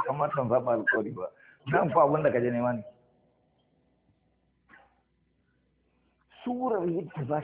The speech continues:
ka zauna ka, tun da ka dubi abun da yawa, nan fa muka magana iskan da mutum yake shaƙa kawai.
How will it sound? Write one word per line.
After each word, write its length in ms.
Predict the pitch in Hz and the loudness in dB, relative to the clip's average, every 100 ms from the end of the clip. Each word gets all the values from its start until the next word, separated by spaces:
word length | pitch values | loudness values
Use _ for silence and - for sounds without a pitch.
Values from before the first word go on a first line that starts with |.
| - | -2
ka 80 | |
zauna 300 | 120 131 123 | -2 -2 -2
ka, 180 | 110 113 110 - - - - | -2 -2 -2 -8 -14 -16 -10
tun 180 | 226 214 | -4 0
da 80 | 175 175 | 0 2
ka 100 | 151 | 2
dubi 300 | 131 139 123 - | 2 0 -2 -2
abun 220 | 127 123 | 0 0
da 80 | 113 | 0
yawa, 220 | 104 104 | 0 -2
nan 260 | 113 175 175 | -2 -2 0
fa 120 | 156 | 0
muka 320 | 165 - - - | -2 -4 -6 -6
magana 380 | 110 131 233 - - | -2 -2 -2 -6 -4
iskan 460 | - - - 165 139 | -4 -6 -4 -2 0
da 80 | 123 | -4
mutum 260 | 120 139 | -4 -4
yake 300 | 120 127 110 - | -4 -4 -6 -4
shaƙa 320 | 104 - 107 - | -4 -2 -4 -2
kawai. 340 | 160 147 80 | -2 -2 -4